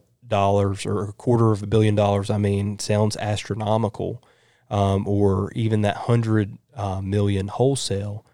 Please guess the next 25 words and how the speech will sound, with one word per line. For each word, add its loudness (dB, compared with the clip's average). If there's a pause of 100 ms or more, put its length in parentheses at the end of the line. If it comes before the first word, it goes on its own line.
(260)
But -4
we're 2
only, 0
let's -2
take 0
that 0
hundred 2
million 2 (320)
and -4
we 2
look 2
at, -6
there's 2
about -2
fifteen -2
hundred -2 (720)
producers. 0
That 0
doesn't 2
leave 4
a 4
lot 4
on 4
the 2
table 0